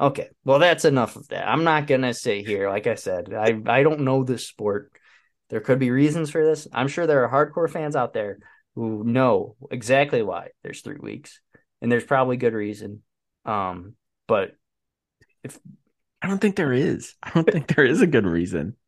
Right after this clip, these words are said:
Speaker 2: I really don't. I, I can't think of one. I,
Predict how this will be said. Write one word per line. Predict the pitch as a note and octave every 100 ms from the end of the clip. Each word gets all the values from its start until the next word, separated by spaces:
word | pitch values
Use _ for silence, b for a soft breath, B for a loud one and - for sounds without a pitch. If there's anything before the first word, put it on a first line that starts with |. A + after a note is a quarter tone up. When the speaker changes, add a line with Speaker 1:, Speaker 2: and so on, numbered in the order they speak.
| _ _
Speaker 2:
I | -
really | A#2+ E3 E3
don't. | D#3 B2 G2+ F2+ -
I, | F#2+ A#2+ A#2 - - _ _ _ _ _ -
I | A2+ D3
can't | F3 D#3 D3+
think | D3 C#3+
of | D3+
one. | C3 C3 C3 B2+ B2 _ -
I, | A#2+ A#2